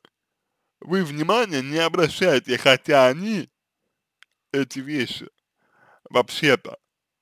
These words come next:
очень важны. Потому что это, ну, напрямую влияет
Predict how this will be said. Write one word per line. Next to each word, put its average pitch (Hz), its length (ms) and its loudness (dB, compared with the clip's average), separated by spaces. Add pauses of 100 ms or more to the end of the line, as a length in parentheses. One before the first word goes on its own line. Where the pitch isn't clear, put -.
(500)
очень 127 400 -4
важны. 110 420 -6 (1800)
Потому 113 240 -6
что 127 160 -6
это, 135 640 0
ну, 127 600 -10
напрямую 139 800 -6
влияет 120 680 0